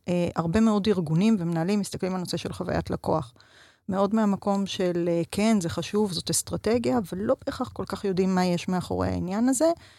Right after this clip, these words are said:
אני חושבת שהרבה פעמים מצמצמים את העולם של חוויית לקוח לנושא של שירות, שזה חלק משמעותי מהחוויה, אין ספק, רק זה הרבה מעבר לזה.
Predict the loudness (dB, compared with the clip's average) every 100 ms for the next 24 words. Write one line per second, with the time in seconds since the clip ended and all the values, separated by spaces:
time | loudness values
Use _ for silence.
0 | -20 _ _ -12 -6 -2 0 -2 -4 -6
1 | -6 0 -2 0 0 2 2 2 0 -4
2 | -4 -4 0 0 2 2 4 4 2 2
3 | 2 2 -2 -4 -4 -2 -2 -2 -2 0
4 | 0 -2 -2 -2 0 0 0 -2 -2 2
5 | 2 0 -12 -12 -8 -6 -6 -6 -8 -4
6 | -2 -4 -8 -6 -4 -2 -2 -2 -2 -2
7 | -2 0 0 0 -2 -4 -4 0 0 -2
8 | -20 -20 -20 -20 -20 -8 -2 2 4 4
9 | 4 4 2 0 0 2 2